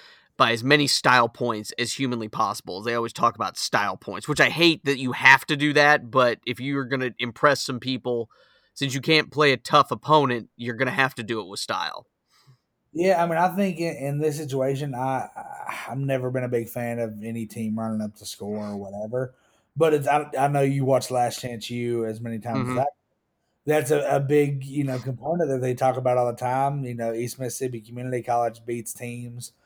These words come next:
Speaker 2: like, eighty to, eighty to seven every week, um, but they have to, to stay relevant, to stay relevant in that national championship conversation.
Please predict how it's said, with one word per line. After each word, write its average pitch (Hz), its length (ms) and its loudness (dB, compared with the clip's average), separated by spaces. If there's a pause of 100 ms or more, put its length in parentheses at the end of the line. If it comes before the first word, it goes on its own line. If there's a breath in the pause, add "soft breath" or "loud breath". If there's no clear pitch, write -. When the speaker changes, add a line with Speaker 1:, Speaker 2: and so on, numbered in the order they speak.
(340)
Speaker 2:
like, 120 200 -2 (120)
eighty 143 320 0
to, 127 220 -6 (100)
eighty 151 320 4
to 131 120 0
seven 143 540 0
every 127 300 -2
week, 139 500 -2 (460)
um, 123 220 -4
but 131 120 -2
they 123 140 -4
have 143 440 2
to, 131 280 -2
to 120 160 -6
stay 131 260 0
relevant, 123 640 2
to 113 60 -8
stay 127 180 -4
relevant 120 380 -2
in 117 80 -8
that 113 200 -4
national 113 440 -8
championship 113 440 -10
conversation. 107 720 -8